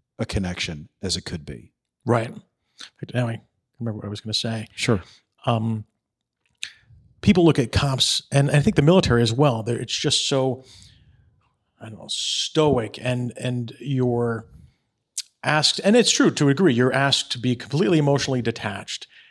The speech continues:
Speaker 2: and you have this outward persona that,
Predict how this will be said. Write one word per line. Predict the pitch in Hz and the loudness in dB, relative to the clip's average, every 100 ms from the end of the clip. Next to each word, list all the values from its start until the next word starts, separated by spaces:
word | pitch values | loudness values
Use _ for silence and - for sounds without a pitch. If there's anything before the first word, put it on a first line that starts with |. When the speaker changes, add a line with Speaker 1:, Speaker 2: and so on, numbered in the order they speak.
| _ | _
Speaker 2:
and | 127 127 | -2 0
you | 120 | -2
have | 131 127 117 | -2 -6 -8
this | 117 - | -10 -8
outward | 131 127 135 - | -8 -8 -10 -14
persona | 120 - - 135 127 113 101 - - - _ - - | -16 -14 -10 -6 -4 -4 -8 -12 -20 -20 _ -10 2
that, | 123 107 - | 2 2 -6